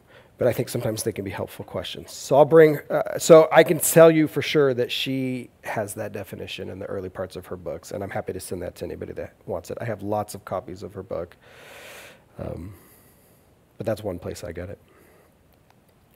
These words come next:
That was the only question. What does God want us to know?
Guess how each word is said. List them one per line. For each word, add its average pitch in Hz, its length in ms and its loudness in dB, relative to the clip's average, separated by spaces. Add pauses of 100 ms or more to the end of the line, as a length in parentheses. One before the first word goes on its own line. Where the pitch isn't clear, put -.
(540)
That 156 80 4
was 165 100 6
the 180 60 8
only 175 100 10
question. - 300 0 (420)
What 185 80 0
does 180 100 0
God 185 200 12
want 185 120 10
us - 100 2
to 185 100 -6
know? 160 220 6